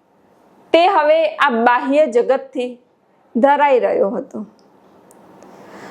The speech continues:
હવે તે રહેતો હતો શાંતિથી પત્ની અને બાળકો સાથે. હવે અચાનક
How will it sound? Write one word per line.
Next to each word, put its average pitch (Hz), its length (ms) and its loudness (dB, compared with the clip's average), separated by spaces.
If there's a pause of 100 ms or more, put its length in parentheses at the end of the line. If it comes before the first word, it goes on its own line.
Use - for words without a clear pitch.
(140)
હવે 349 600 2 (640)
તે 349 120 6
રહેતો 359 460 4
હતો 370 180 0
શાંતિથી 214 760 -4
પત્ની 226 460 0
અને 214 180 -2
બાળકો - 460 -8
સાથે. - 400 -16 (680)
હવે 302 240 2
અચાનક 330 800 -2